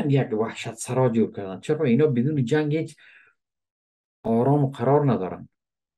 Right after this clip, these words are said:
در گزارش ام-، از، اه، احمدضیای بقای اندرابی من خواندم که نسبت دیگه گزارش‌ها یک ذره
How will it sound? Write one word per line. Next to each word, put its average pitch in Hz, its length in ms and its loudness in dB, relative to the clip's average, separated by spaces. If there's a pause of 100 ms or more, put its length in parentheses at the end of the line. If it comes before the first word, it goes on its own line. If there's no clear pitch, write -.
(960)
در 135 180 2
گزارش 143 480 4
ام-، 135 300 4
از، 113 300 -2 (100)
اه، 101 240 -8 (1040)
احمدضیای 131 680 4
بقای 170 420 0
اندرابی 220 580 4
من 131 260 0 (100)
خواندم 165 440 -2
که 160 80 -4
نسبت 127 380 0
دیگه 123 180 2
گزارش‌ها 117 580 2
یک 123 60 0
ذره 113 380 0